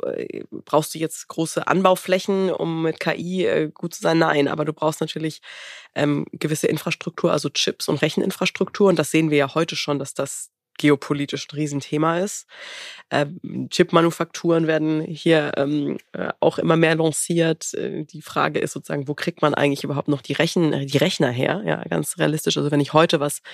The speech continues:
bei Nvidia bestelle, äh, gewisse, gewisse Rechner, dann habe ich die also nicht vor nächstem Jahr Juli. Ja, so. Also das ist schon eine richtige, eine richtige Einschränkung. Dann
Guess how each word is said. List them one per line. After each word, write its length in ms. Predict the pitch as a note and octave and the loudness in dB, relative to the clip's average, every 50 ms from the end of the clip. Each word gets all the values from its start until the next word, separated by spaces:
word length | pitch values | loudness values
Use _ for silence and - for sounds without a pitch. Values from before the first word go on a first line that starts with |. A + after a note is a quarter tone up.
| - - - - - - | -16 -14 -14 -14 -10 -6
bei 80 | - - | -2 0
Nvidia 320 | - D3 C#3 F3+ E3+ E3+ | 0 2 2 4 4 4
bestelle, 640 | D3+ - D3 - - E3+ F3+ F3 D#3 D3+ E3 G#3+ C#4 - - - - - - - - _ _ - | 4 4 4 2 4 2 2 2 2 2 0 -2 -4 -10 -16 -20 -20 -20 -20 -20 -20 _ _ -2
äh, 160 | C#3 D3 D3 | 0 2 2
gewisse, 480 | C3+ - C#3+ D3 D3 - - D3 C#3+ C#3 | 2 0 -2 -2 -2 -2 0 -2 -2 -2
gewisse 320 | - C#3+ C#3+ - - - | -2 -2 -4 -4 -2 -2
Rechner, 220 | C3+ C#3 - D#3+ | -4 -2 0 0
dann 160 | C#3+ C3+ C3 C3+ | 0 0 0 0
habe 100 | D3 D3 | -2 -2
ich 80 | - | -2
die 240 | - - C#3 C3+ - - _ | -4 -8 -8 -8 -8 -8 _
also 180 | - C#3 C#3 C#3 | -8 -6 -4 -2
nicht 240 | C#3 D3+ E3 - - | -2 -2 -2 -2 -2
vor 180 | - E3+ D#3 | 0 2 2
nächstem 320 | D3+ D3+ D3 - - - D3+ | 4 2 2 0 0 0 0
Jahr 160 | C#3+ D3 C#3 | 2 2 2
Juli. 480 | C#3 C3+ E3 F3 C#3+ C3 C#3+ F#3+ C#4 F4 _ _ _ - | 2 2 0 0 0 0 0 -2 -2 -2 _ _ _ -4
Ja, 240 | - - D#2+ - - - - | -2 -2 0 -2 -2 -4 -6
so. 380 | E3+ - - - - - - - | -4 0 2 4 4 2 2 0
Also 180 | - D#3+ - - | -2 -4 -2 0
das 180 | - - - | 0 -2 0
ist 140 | - D3 - | 0 0 0
schon 240 | - - D#3+ D#3 D#3 | 2 2 2 2 2
eine 280 | - - - D#3 D3+ D#3+ | 0 0 0 0 2 2
richtige, 720 | E3 - - - D#3+ D3 - D3 D#3 D#3 D#3 - - - - - | 0 -2 -2 -2 -2 0 2 2 2 2 0 0 -2 -4 -4 -4
eine 160 | D3+ D3 D3+ | -4 -4 -4
richtige 300 | D#3 - - D#3 - - | -6 -8 -8 -6 -2 0
Einschränkung. 580 | - E3 - - - E3+ F3 - F#3+ G3+ G#3 - - - - - - - - _ - | 0 0 0 -2 -4 -4 -2 -2 -2 -4 -4 -6 -10 -10 -10 -10 -12 -12 -8 _ 0
Dann 340 | - D3+ D3+ D3+ D3+ D3 | 2 4 4 4 2 0